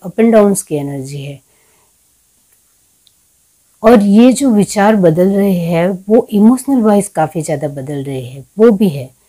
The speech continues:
यहाँ Gemini, Libra, Aquarius की एनर्जी हंड्रेड परसेंट है। Aries, Leo, Sagittarius भी हंड्रेड परसेंट है। Cancer, Pisces, Scorpio की एनर्जी एटी परसेंट है। And last energy है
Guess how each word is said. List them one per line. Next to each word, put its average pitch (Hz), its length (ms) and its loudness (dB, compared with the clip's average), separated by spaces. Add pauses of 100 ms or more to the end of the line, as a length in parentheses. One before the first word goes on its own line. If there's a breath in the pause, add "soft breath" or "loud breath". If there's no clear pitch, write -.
(500)
यहाँ 214 260 4
Gemini, 202 460 4
Libra, 214 340 2
Aquarius 214 400 2
की - 120 -4
एनर्जी 185 380 0 (100)
हंड्रेड 185 380 0
परसेंट 151 380 -4
है। 123 180 -12 (760)
Aries, 220 440 4
Leo, 226 220 4
Sagittarius 196 580 0 (100)
भी 262 140 2
हंड्रेड 185 400 -2
परसेंट 147 400 -6
है। 131 180 -16 (480)
Cancer, 254 400 2 (120)
Pisces, 208 400 -2
Scorpio 175 380 -2
की 190 60 -4
एनर्जी 170 400 -2 (140)
एटी 220 300 0
परसेंट 151 500 -6
है। 139 180 -18 (440)
And 170 220 0
last 185 280 0
energy 180 340 0
है 185 200 0